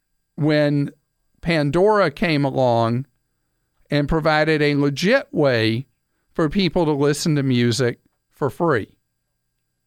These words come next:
And then Pandora itself, ironically enough, has struggled for an identity as others emerged,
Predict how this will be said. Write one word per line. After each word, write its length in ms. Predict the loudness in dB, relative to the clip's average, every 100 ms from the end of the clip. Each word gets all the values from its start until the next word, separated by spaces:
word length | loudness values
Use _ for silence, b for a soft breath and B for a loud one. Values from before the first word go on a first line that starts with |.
| _ _ _ _ _ -6
And 180 | -2 0
then 320 | 0 -2 -4 -12 _ _
Pandora 540 | -4 -2 0 0 2 0
itself, 420 | -2 0 0 0
ironically 460 | -2 0 -2 -2
enough, 300 | -2 0 -2 -6 _ _ _
has 200 | -4 -2
struggled 480 | -2 0 0 2 -2
for 160 | -2 -2
an 80 | 0
identity 800 | -2 0 0 0 0 0 -2 -8 _ _
as 240 | -2 -2 0
others 380 | 0 0 0 0
emerged, 800 | -2 0 0 0 -2 -4 -14